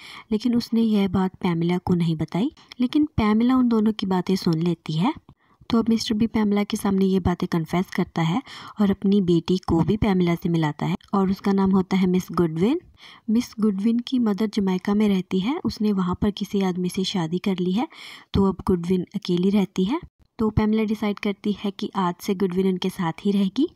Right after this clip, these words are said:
तो ऐसे मिस्टर बी भी पैमेला के पेरेंट्स को एक न्यू घर खरीद कर देता है और लेडी डेवर्स भी पैमेला को एक्सेप्ट कर लेती है। तो ऐसे पैमेला और मिस्टर बी हैप्पी लाइफ जीते हैं और बहुत सारे बच्चों के पेरेंट्स बनते हैं। तो जो सोसाइटी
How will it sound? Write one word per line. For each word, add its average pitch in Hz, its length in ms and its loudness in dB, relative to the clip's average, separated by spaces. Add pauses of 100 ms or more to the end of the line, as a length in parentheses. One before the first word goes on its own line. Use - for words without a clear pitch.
(280)
तो 220 100 0
ऐसे 214 260 0
मिस्टर 214 300 -2
बी 196 220 -2
भी 202 160 -2
पैमेला 180 380 -2
के 180 140 -6
पेरेंट्स 175 460 -2
को 180 160 -2
एक 180 160 -4
न्यू 190 220 0
घर 185 220 -2
खरीद 170 320 -4
कर 170 160 -4
देता 156 320 -4
है 185 200 -4 (300)
और 196 180 0
लेडी 196 320 2
डेवर्स 180 380 0
भी 220 140 0
पैमेला 180 380 0
को 180 120 -2
एक्सेप्ट - 380 -6
कर 165 200 -2
लेती 185 300 -2
है। 208 180 -2 (300)
तो 220 100 0
ऐसे 208 280 -2
पैमेला 196 420 -2
और 190 80 2
मिस्टर 185 340 -2
बी 185 160 0
हैप्पी 185 360 -4
लाइफ 185 340 0
जीते 170 300 -4
हैं 262 160 -2 (400)
और 185 120 0
बहुत 190 320 0
सारे 180 220 -2
बच्चों 170 260 -4
के 311 140 -4
पेरेंट्स 170 460 -4
बनते 151 300 -6
हैं। - 180 -12 (200)
तो 247 220 2
जो 247 140 2
सोसाइटी 214 720 -4